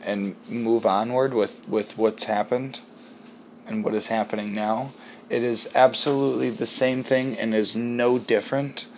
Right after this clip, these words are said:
than if you were to drive a car and never look forward and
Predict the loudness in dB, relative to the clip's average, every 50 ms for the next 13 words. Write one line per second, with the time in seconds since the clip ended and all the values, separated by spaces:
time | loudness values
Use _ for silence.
0 | -18 -16 -16 -16 -16 -18 -18 -12 -4 0 2 2 2 2 -2 -2 -2 -2 -2 -2
1 | -4 -4 -4 -2 0 0 0 0 0 0 -2 0 2 2 2 2 0 -2 -4 -8
2 | -8 2 6 10 10 10 10 8 6 2 4 6 8 8 8 6 4 2 -2 -6
3 | -14 -20 -20 -20 -20 -20 -20 -20 -20 -20 -14 -8 -6 -4 -2 0 4 4 4 4
4 | 4 2 2 2 0 0 -2 -2 -2 0 2 2 2 2 0 0 -2 -2 -2 -4
5 | -4 -6